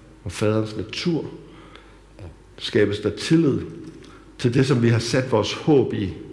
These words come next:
i ankeret, ikke? Vi siger, "Det der,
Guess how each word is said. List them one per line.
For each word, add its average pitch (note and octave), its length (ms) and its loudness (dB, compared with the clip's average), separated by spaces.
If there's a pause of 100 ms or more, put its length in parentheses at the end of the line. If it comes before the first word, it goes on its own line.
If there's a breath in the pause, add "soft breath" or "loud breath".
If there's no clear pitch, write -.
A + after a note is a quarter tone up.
(140)
i A2+ 100 0
ankeret, G2 520 -2 (180)
ikke? C3 260 0 (1000 loud breath)
Vi A#2 60 -2
siger, A#2 240 0
"Det D#3+ 140 4
der, G#2 160 6